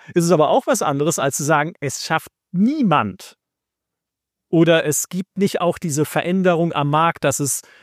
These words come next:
in den letzten Jahren, und das ist ja was, was Newzoo herausstellt, immer mehr dieser kleinen Releases geschafft haben, erfolgreich zu sein. Newsy hat ja so eine schöne, so eine schöne Statistik, wo sie aufzählen,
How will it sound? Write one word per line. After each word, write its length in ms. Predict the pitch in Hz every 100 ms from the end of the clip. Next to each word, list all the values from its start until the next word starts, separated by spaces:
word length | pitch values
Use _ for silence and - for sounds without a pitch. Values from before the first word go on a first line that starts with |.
| _ -
in 120 | 165
den 120 | 147
letzten 340 | 139 - -
Jahren, 280 | 147 196 262
und 100 | 143
das 140 | 135 160
ist 100 | 165
ja 100 | 143
was, 200 | 139 139
was 160 | -
Newzoo 320 | 165 147 135
herausstellt, 640 | 120 110 165 - 165 151 - _ _ _ _
immer 420 | 220 202 165 135 127
mehr 640 | 127 180 311 320 208 123
dieser 320 | 151 131 123
kleinen 520 | - 151 139 151 139
Releases 720 | 127 135 143 131 - 123 -
geschafft 500 | - 135 131 113 -
haben, 240 | - 120 101 - - - -
erfolgreich 600 | 127 143 123 135 107 -
zu 120 | 123
sein. 200 | 113 107
Newsy 180 | 214 247
hat 120 | 202
ja 120 | 160
so 80 | 135
eine 140 | 151 135
schöne, 480 | - 190 214 202 139
so 140 | 131
eine 120 | 143
schöne 220 | - 170
Statistik, 640 | 156 135 220 - 226 202 - - - _
wo 200 | 127 143
sie 200 | 147 147
aufzählen, 720 | 135 170 - - 151 156